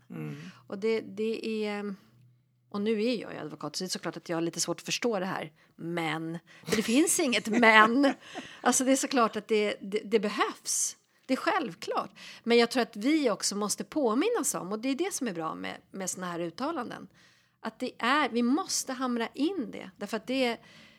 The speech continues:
Speaker 2: det är inte svart eller vitt. Människan är alldeles för komplex. Man kan aldrig sätta sig till doms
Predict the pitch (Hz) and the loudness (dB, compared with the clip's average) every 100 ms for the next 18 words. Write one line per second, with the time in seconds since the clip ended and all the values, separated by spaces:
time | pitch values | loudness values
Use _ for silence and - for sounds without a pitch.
0 | _ _ _ _ 190 185 247 - 262 320 | _ _ _ _ -10 2 4 6 8 8
1 | 320 - 269 196 175 - 156 - 165 156 | 8 6 2 0 -2 -2 -4 -6 -6 -6
2 | - 180 - - 214 226 247 208 214 262 | -8 -12 -18 -10 0 2 4 2 0 -2
3 | 247 - 220 185 170 - 165 - 156 - | 0 0 0 -2 -4 -6 -8 -8 -10 -10
4 | - 190 - - 208 240 226 196 170 170 | -10 -8 -8 -6 -6 -4 -4 -4 -4 -2
5 | 165 160 - - _ _ - 240 220 - | -4 -6 -18 -20 _ _ -2 -2 -2 -6
6 | 196 190 190 180 - 190 190 302 220 165 | -6 -4 -4 -6 -8 -6 -2 0 -2 -2
7 | - - - | -2 -2 -4